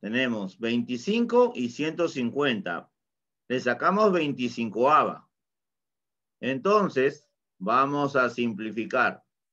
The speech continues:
Veinticincoava de veinticinco y veinticincoava de ciento cincuenta.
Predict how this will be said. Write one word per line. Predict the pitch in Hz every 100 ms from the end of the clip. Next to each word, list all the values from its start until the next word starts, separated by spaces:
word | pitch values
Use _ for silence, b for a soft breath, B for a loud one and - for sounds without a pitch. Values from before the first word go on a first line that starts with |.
| _ -
Veinticincoava | 107 113 98 113 - 113 104 107 123 151 156 131
de | 107
veinticinco | 104 98 110 - 202 196 208 233 240 _ _ _ _ -
y | 120 117
veinticincoava | 110 107 98 101 98 92 98 107 131 135
de | 120 95
ciento | 107 113 123 120
cincuenta. | 101 85 92 95 98 90 -